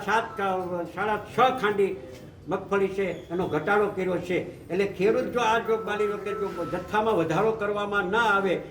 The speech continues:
તો ખેડૂતોને દાયજા ઉપર ડામ દેવા માટેની રાજ્ય સરકારની અને ભારત સરકારની ડબલ એન્જિનની સરકારની જે નીતિ છે એ ખેડૂત વિરોધી છે અને ખેડૂતોને આવનારા દિવસોમાં ન ભરપાઈ થઈ શકે એ પ્રકારનું નુકસાન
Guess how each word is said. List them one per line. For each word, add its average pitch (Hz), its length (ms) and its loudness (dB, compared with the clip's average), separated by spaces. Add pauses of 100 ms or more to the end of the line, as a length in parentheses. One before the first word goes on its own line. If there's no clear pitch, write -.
(160)
તો 208 80 0
ખેડૂતોને 214 800 0 (240)
દાયજા 196 360 4
ઉપર 220 340 2
ડામ 202 400 0
દેવા 214 260 0
માટેની 202 460 -2
રાજ્ય 180 320 -4
સરકારની 214 520 -4
અને 208 140 0
ભારત 190 360 -2
સરકારની 196 420 -2
ડબલ 190 320 0
એન્જિનની 226 460 0
સરકારની 208 460 -4
જે 190 140 -2
નીતિ 196 380 -2
છે - 460 0
એ 196 160 4
ખેડૂત 202 340 4
વિરોધી 208 460 2
છે 233 440 -4
અને 202 140 0
ખેડૂતોને 226 540 0
આવનારા 202 420 0
દિવસોમાં 190 480 -2
ન 208 160 4
ભરપાઈ 202 380 0
થઈ 190 180 -2
શકે 185 280 -8
એ 180 80 -4
પ્રકારનું 180 760 -6
નુકસાન 170 380 0